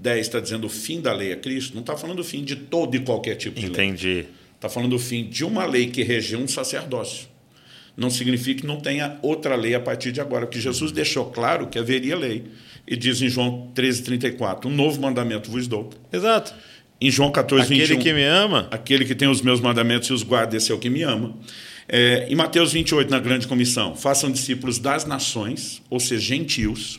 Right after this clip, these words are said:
Speaker 1: porque agora, em nome da graça, estão dizendo que Jesus veio falar pro judeu e não pro cristão da nova aliança, o que é um absurdo. Jesus diz, "Façam discípulos das nações", gentios que se converteriam.
Speaker 2: Uhum.
Speaker 1: "Batize-os em nome do Pai, do Filho e do Espírito Santo",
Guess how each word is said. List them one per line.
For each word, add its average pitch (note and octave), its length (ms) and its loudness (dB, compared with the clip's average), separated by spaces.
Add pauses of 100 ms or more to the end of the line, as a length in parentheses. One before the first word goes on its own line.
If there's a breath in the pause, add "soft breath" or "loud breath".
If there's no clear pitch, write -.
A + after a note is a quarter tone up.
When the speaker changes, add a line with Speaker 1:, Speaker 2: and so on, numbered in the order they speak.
(140)
Speaker 1:
porque B2+ 180 -2
agora, B2+ 320 2
em C#3 40 0
nome C#3+ 200 0
da C3+ 140 4
graça, A#2 280 0
estão D#3+ 140 -4
dizendo C3 220 -4
que - 80 -8
Jesus B2 320 -2
veio D3 140 -4
falar B2+ 200 -2
pro C#3+ 140 -6
judeu B2+ 400 -2 (260 loud breath)
e B2 60 -2
não A2+ 200 -2
pro C3 120 -6
cristão B2 380 -4
da A2 100 0
nova G#2+ 180 -4
aliança, A#2 400 -6 (160)
o A2 80 -12
que - 100 -4
é A2+ 40 0
um A2+ 80 0
absurdo. A#2 500 -2 (340 loud breath)
Jesus A#2+ 340 -2
diz, - 320 -2
"Façam C3+ 400 0
discípulos B2 360 2
das C#3+ 220 0
nações", A#2 320 -2
gentios F#3+ 480 0
que - 80 -4
se B2+ 80 -4
converteriam. G#2+ 560 -2
Speaker 2:
Uhum. E2+ 100 -10 (320 loud breath)
Speaker 1:
"Batize-os D3+ 580 2
em D#3 80 6
nome C#3+ 240 6
do B2+ 120 4
Pai, C3 240 2
do C3+ 100 0
Filho C3+ 240 0
e C3 40 -6
do G#2+ 60 -4
Espírito A#2+ 440 0
Santo", G#2+ 360 -4